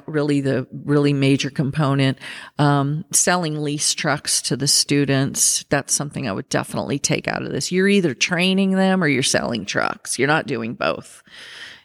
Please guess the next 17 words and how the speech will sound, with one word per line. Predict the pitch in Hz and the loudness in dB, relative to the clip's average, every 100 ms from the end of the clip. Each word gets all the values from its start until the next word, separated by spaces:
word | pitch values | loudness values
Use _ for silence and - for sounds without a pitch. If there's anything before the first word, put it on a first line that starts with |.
| - | -4
You | 139 | 0
know, | 131 98 139 - _ | 2 0 -2 -10 _
this | 156 170 165 | -2 2 2
is | 180 - - | 2 0 -2
your | 156 170 196 | 0 2 2
job. | 170 151 131 131 131 143 - - - | 2 0 2 0 -2 -6 -14 -20 -4
You're | 147 156 175 | 2 2 2
getting | 175 165 165 | 0 0 -2
tax | - 151 139 - | -2 -2 -2 -2
incentives | 131 147 139 - 139 139 139 - - - | -2 -2 0 0 0 -2 -4 -4 -6 -6
and | 143 139 | -2 2
subsidies | - 131 131 135 127 117 131 - | 2 2 0 -4 -2 -2 0 0
to | - | 0
train | - - 127 135 | 0 0 0 0
people. | - - 95 - 147 - - - - | -2 -4 -4 -4 -8 -8 -14 -20 -4
So | - 156 | 0 0
produce | 139 - 165 143 160 175 - | -2 0 0 4 4 4 2